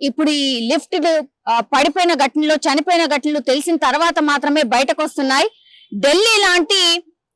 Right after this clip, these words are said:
సిటీస్ లో అంటే క్యాపిటల్ సిటీ మనకు ఢిల్లీ, అట్లాంటి దా-, దగ్గరనే కేవలం మూడో నాలుగో కంపెనీలు ఉన్నాయి లిఫ్ట్ కి సంబంధించిన కంపెనీలు. అంటే ఎన్నన్నా కన్‌స్ట్రక్షన్స్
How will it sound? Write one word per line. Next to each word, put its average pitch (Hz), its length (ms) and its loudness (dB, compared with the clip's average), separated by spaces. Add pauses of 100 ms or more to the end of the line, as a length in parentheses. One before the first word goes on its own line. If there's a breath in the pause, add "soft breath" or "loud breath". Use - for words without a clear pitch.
(160)
సిటీస్ 330 380 0
లో 330 120 2
అంటే 220 240 -2
క్యాపిటల్ 330 520 0
సిటీ 320 360 -2
మనకు 294 560 0 (120)
ఢిల్లీ, 320 440 2 (100)
అట్లాంటి 381 480 0
దా-, 339 260 2
దగ్గరనే 330 640 2
కేవలం 320 680 0
మూడో 381 260 2
నాలుగో 359 300 2
కంపెనీలు 311 460 0
ఉన్నాయి 208 200 -2
లిఫ్ట్ 294 260 -4
కి 427 80 -2
సంబంధించిన 311 520 0
కంపెనీలు. 240 380 -2
అంటే 269 360 -2 (580 soft breath)
ఎన్నన్నా 349 420 2
కన్‌స్ట్రక్షన్స్ 359 840 -2